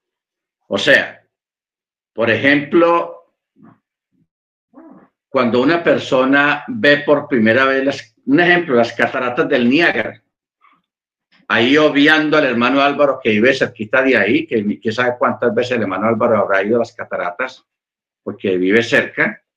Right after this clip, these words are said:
pero la primera vez que uno ve eso, semejante mole de agua cayendo, eso es un espectáculo que produce un sobrecogimiento muy tenaz,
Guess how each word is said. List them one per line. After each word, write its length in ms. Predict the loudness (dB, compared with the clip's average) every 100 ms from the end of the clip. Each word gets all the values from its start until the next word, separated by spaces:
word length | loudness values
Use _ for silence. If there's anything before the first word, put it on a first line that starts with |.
| _ _ -20 -20 _ _
pero 140 | 0
la 180 | 0 0
primera 300 | 0 2 2
vez 260 | 0 -2 0
que 100 | 2
uno 300 | 4 4 4
ve 320 | 4 4 4
eso, 460 | 2 -2 -6 -10 _ _ _ _ _ _ _ _ _
semejante 840 | -8 -2 0 0 -2 -4 -4 -2 0
mole 360 | 2 2 0
de 160 | 2 2
agua 360 | 0 -2 -6
cayendo, 800 | -4 -6 -2 0 0 -2 -6 -10 _ _ _ _
eso 180 | -2 -2
es 80 | -2
un 120 | -4
espectáculo 800 | -6 -6 -8 -4 -6 -4 -2 -2
que 500 | -4 -6 -4 -6 -10 _ _ _ _ _ _ _ _ _ -20 -20 _ _ _ _ _
produce 460 | -2 0 0 0 0
un 140 | 0
sobrecogimiento 1200 | -2 -2 0 0 -4 -4 -6 -4 -2 -2 -2 -4
muy 340 | -2 0 -2 -4
tenaz, 640 | -2 0 0 -4 -12 _